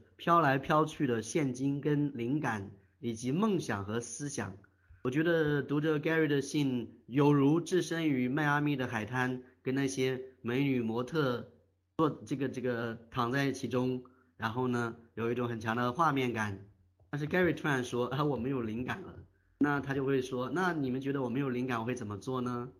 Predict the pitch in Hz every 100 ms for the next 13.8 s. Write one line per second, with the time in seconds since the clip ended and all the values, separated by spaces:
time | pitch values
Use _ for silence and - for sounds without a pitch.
0 | - _ _ _ 202 190 214 202 202 208
1 | 190 - 151 131 110 110 135 135 117 117
2 | 127 156 226 - 135 131 - 262 165 131
3 | 117 135 127 123 123 104 - - _ _
4 | 113 117 151 202 143 113 110 117 113 -
5 | 110 95 - _ 117 113 139 180 220 -
6 | - _ _ _ 151 143 - - 175 170
7 | 143 139 143 135 135 220 226 208 214 156
8 | 123 147 170 117 117 117 120 131 139 156
9 | 151 107 110 127 131 151 185 147 123 127
10 | 117 135 139 139 - 95 101 98 120 120
11 | 127 127 - 165 165 156 127 104 113 -
12 | - _ _ _ 156 147 - 214 226 226
13 | 226 - _ 135 151 175 190 -